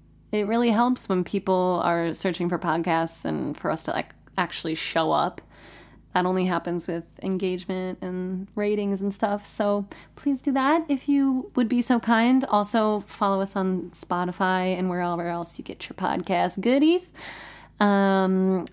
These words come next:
we're also on Instagram and Twitter at Error Unknown Podcast. And if you ever wanna chat or tell us, like, a weird-ass story of your own, uh, you can email me at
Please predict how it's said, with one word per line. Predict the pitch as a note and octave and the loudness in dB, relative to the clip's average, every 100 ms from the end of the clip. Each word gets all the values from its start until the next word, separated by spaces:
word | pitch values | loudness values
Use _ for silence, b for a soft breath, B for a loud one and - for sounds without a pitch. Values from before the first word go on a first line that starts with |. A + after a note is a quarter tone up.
| - _ - - | -18 _ -20 -6
we're | F#3+ G3 | 2 4
also | F#3 - | 4 2
on | F#3+ F#3 | 0 2
Instagram | F#3 F#3+ F#3+ - G3+ F#3+ F#3 F#3 F#3 - | 0 0 0 0 2 2 4 2 0 -2
and | F#3+ F3 F3 E3+ E3+ E3 D#3+ - | -2 0 0 0 0 -2 -4 -12
Twitter | - - A3+ A3+ A3 - | -8 -2 2 2 2 2
at | F#3 E3 - - - - - _ - | 2 0 -4 -18 -20 -20 -20 _ -2
Error | F#3 F3+ E3+ | 0 2 0
Unknown | F3+ F3+ F3 F3 | 0 0 0 0
Podcast. | G3 F#3+ - F#3+ F#3+ - - B B B B | -2 -2 -4 -6 -8 -14 -20 B B B B
And | G3 G3 F#3 F#3 | 0 2 2 0
if | F#3+ | -2
you | G3+ | 0
ever | F#3+ F#3+ F#3 F3+ | 2 2 2 2
wanna | F#3 F3+ | 0 -2
chat | - C4+ D#4 D#4+ | 0 2 4 2
or | G3 | 0
tell | F3+ F#3+ F#3 | 0 0 2
us, | F#3 - - | 0 -4 -10
like, | F3+ E3+ | -6 -4
a | D3+ | -4
weird-ass | F3+ F3+ F#3 F3+ F3+ | -2 0 2 0 0
story | - F#3+ F#3 | 0 2 2
of | F3 | 2
your | F3+ | 2
own, | F#3+ G3+ A3 A#3 A#3 - - - - | 4 4 4 2 0 -10 -20 -16 -2
uh, | F#3 F3+ F3+ | 0 2 0
you | |
can | F3 G3 | 0 0
email | E3+ F#3 F#3 F3+ F3+ F3+ | 0 2 2 2 0 0
me | F#3+ F#3 | 0 0
at | F3 E3+ D#3+ - | 0 -4 -6 -10